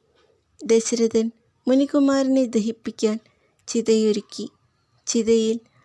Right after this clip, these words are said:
മുനികുമാരനോടൊപ്പം വൃദ്ധ ദമ്പതികളും ചാടി മൂന്ന് പേരും വെന്ത് വെണ്ണീറായി.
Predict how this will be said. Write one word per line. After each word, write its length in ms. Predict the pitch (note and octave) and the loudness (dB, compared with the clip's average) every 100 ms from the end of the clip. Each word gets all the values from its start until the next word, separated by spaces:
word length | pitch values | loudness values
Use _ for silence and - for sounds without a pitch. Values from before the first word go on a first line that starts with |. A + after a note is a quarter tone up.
| _ - | _ 0
മുനികുമാരനോടൊപ്പം 1120 | C4+ D4+ D4+ C#4 C4+ C4 B3 A#3+ G#3+ - G#3 A3 _ - _ _ _ | 2 2 2 2 2 0 0 -2 -4 -2 -4 -4 _ -20 _ _ _
വൃദ്ധ 280 | C#4 A#3 A#3+ C4+ | -4 -2 0 0
ദമ്പതികളും 680 | B3+ A#3 A#3+ A#3+ A#3 G#3+ A3 - _ - | 2 2 0 0 0 -2 -4 -10 _ -10
ചാടി 400 | A3 A3 G#3+ G#3+ - _ _ _ _ - | -4 -2 -2 -4 -8 _ _ _ _ -6
മൂന്ന് 360 | A3+ B3 C#4 C#4+ | -2 0 2 0
പേരും 440 | C4+ G3+ G3 G#3+ - _ - | 0 0 0 -2 -8 _ -6
വെന്ത് 320 | G#3 G#3 G#3 | -2 0 0
വെണ്ണീറായി. 720 | A3 G#3 G#3 G#3+ G#3 G3+ G3+ | 0 0 0 -2 -2 -4 -6